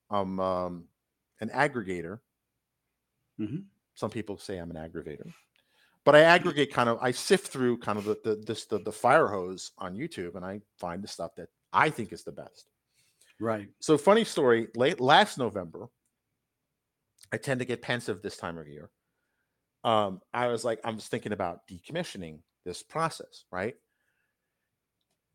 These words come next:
Speaker 1: And lo and behold, I speak at reInvent last year, right? I'm not flexing. There's a point to this. Somebody comes up to me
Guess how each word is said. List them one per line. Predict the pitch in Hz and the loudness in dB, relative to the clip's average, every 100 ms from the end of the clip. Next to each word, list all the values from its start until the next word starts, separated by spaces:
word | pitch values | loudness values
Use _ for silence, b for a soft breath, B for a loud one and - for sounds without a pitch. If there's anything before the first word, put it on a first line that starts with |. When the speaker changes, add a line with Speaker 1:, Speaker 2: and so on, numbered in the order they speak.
| _ | _
Speaker 1:
And | 135 127 127 127 127 117 - _ _ _ _ _ _ _ _ _ _ _ _ _ _ _ _ _ _ _ | 4 4 4 0 -4 -10 -18 _ _ _ _ _ _ _ _ _ _ _ _ _ _ _ _ _ _ _
lo | 127 151 | 0 0
and | 180 | 0
behold, | - 101 113 | -4 -6 -4
I | 107 | -8
speak | - 139 139 | -8 -10 -10
at | - | -8
reInvent | 107 98 92 87 | -8 -6 -6 -8
last | 85 78 - | -12 -12 -16
year, | 71 - _ _ - | -20 -20 _ _ -12
right? | 87 - | -12 -12
I'm | 95 | -8
not | 98 117 | -6 -6
flexing. | 113 92 - 87 101 - | -2 -4 -4 -18 -18 -18
There's | 90 | -20
a | |
point | 95 95 101 | -14 -14 -12
to | 78 | -16
this. | 80 - - _ | -18 -20 -20 _
Somebody | - - 165 208 190 | -10 -4 -2 0 -2
comes | - 156 135 | -4 -6 -4
up | 143 214 | -4 -4
to | - | -8
me | 85 73 | -14 -16